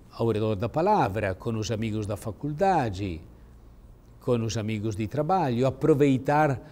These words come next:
para terminar um, com um momento de oração, dando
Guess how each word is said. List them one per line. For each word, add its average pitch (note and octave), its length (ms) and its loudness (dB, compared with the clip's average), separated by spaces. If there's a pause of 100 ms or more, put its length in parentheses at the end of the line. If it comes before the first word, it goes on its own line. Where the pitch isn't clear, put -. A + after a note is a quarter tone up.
(260)
para C3+ 240 4
terminar C3+ 840 2 (560)
um, B2 460 0
com C#3 140 0
um C3+ 320 0
momento B2+ 540 2
de A#2 180 0
oração, B2 720 0 (1000)
dando D#3 680 6